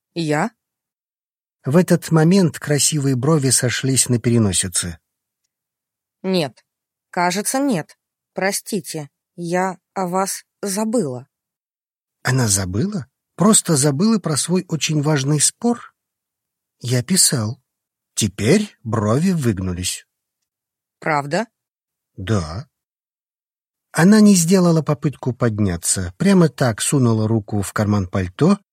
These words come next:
Speaker 2: вытянула оттуда мобильник, длинные пальцы с коричневым лаком на ногтях застучали по экрану. Мэтт снова прокрутил тюбик, коричневый лак, приглушённый цвет помады,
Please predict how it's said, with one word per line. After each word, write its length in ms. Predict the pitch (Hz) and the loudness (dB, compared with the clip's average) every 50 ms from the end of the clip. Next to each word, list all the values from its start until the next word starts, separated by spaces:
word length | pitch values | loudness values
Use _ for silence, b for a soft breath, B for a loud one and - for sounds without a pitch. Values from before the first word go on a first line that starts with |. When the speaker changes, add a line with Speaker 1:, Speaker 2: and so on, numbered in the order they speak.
| _ | _
Speaker 2:
вытянула 640 | - 139 131 175 226 185 - - 170 156 151 143 143 147 | -4 0 2 4 2 4 4 2 2 4 4 2 0 0
оттуда 480 | - - 127 - _ - 147 127 127 | -2 -6 -8 -6 _ -4 -2 0 2
мобильник, 760 | 120 117 113 107 101 104 104 101 95 101 117 139 135 - - - _ _ _ - | 2 2 2 0 0 0 0 0 0 0 -2 -2 -4 -8 -14 -20 _ _ _ -8
длинные 500 | 131 117 127 139 156 156 139 127 127 123 | -2 0 2 2 4 4 4 2 2 0
пальцы 500 | 117 - - 123 110 104 98 - - 110 | 0 0 0 0 0 0 -2 -4 -4 -2
с 80 | 104 - | -2 -2
коричневым 680 | - - 104 110 107 - - - 113 107 104 104 104 | -2 0 0 0 0 -2 0 0 2 2 2 2 2
лаком 400 | 110 139 165 160 - - 120 120 | 2 0 0 -2 0 0 2 2
на 80 | 117 117 | 2 2
ногтях 520 | 110 110 107 - - - 202 190 - - _ _ | 2 0 -2 -4 -2 0 0 0 0 -4 _ _
застучали 640 | - 117 135 131 - - 131 117 - - 127 123 | -4 -2 -2 -2 -2 -4 -6 -4 -2 -2 0 -2
по 220 | 117 104 - 101 95 | -2 -2 -2 -4 -4
экрану. 400 | - - 90 85 82 80 85 - _ _ _ _ _ _ _ _ _ _ _ _ _ _ _ _ _ _ | -4 -6 -10 -10 -10 -12 -14 -18 _ _ _ _ _ _ _ _ _ _ _ _ _ _ _ _ _ _
Мэтт 300 | - 120 165 220 214 - | 0 2 2 2 2 0
снова 400 | - 160 156 170 196 190 226 214 | 0 0 2 2 2 2 0 -2
прокрутил 640 | - - 170 160 - 151 147 135 - 151 156 165 139 | 0 -2 -2 -2 -2 -4 -4 -2 -2 -2 -2 -2 -4
тюбик, 760 | - - - 107 101 98 104 104 104 - - - - - _ - | -6 -6 -4 -4 -4 -2 -2 -4 -4 -6 -12 -18 -20 -20 _ -10
коричневый 560 | - 98 117 165 - - - 160 139 123 113 | -6 -6 -4 -4 -6 -4 -4 -2 0 0 0
лак, 520 | 104 104 107 110 104 - - - - - _ | 0 0 0 -2 -2 -4 -10 -20 -20 -20 _
приглушённый 720 | - 107 110 104 113 113 107 - - 170 151 139 131 120 | -10 -8 -6 -4 -4 -4 -2 0 0 0 2 2 0 0
цвет 360 | 107 - - 113 113 104 - _ | -2 -2 -2 -2 -2 -2 -4 _
помады, 680 | - 90 90 90 107 135 156 147 135 139 139 127 - | -8 -6 -4 -2 -2 -2 -2 0 2 2 0 0 -2